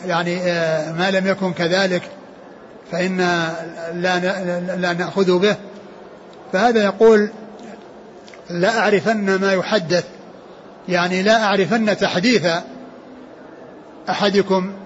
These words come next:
ب-، ب-، ب-، بحديث عني، فإذا سمع الحديث عني الذي يحدث به وهو متكئ على أريكته، يعني معناه أنه، آه، آه، متنعم مترف،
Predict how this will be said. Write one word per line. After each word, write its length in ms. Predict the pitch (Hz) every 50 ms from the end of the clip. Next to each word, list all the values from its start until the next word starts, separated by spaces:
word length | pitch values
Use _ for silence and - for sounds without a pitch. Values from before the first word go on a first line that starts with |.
| - 196 185 180
ب-، 40 | 190 196 196 190 180 180 180 175 170
ب-، 220 | 165 180 175 160 190
ب-، 140 | 180 160
بحديث 520 | 185 165 - 180 180 175 214 190 165 185 175
عني، 420 | 165 202 214 202 185 180 180 196 254 - - - - - - - - - - - - - - - - - - -
فإذا 360 | - 202 208 202 190 196 185
سمع 560 | 170 - 214 233 226 220 185 156 185 180 180 185 - 214
الحديث 420 | 196 175 - 185 196 220 196 143
عني 380 | 185 185 208 208 196 196 190 185
الذي 200 | 180 185 180 190
يحدث 400 | 196 180 - 202 196 175 180 160
به 260 | 175 180 185 226 214 - - - - - - - - - - -
وهو 140 | 165 170 180
متكئ 580 | 190 202 196 208 214 196 202 208 202 196 196
على 320 | 185 165 190 190 196 190 190
أريكته، 680 | 185 185 180 180 202 220 220 220 202 175 196 208 226 - - - - - - - - - -
يعني 300 | 170 170 170 180 180 180
معناه 420 | 180 180 175 185 208 214 208 190 202
أنه، 500 | 208 196 190 185 160 180 196 196 196 208 196
آه، 400 | 202 190 185 180 175 175 175 170 - - - - - - - - -
آه، 180 | 190 185 185
متنعم 760 | 196 190 196 190 196 190 196 220 233 208 175 175 196 196 196 196 190 190 190
مترف، 400 | 202 214 - 202 208 202 202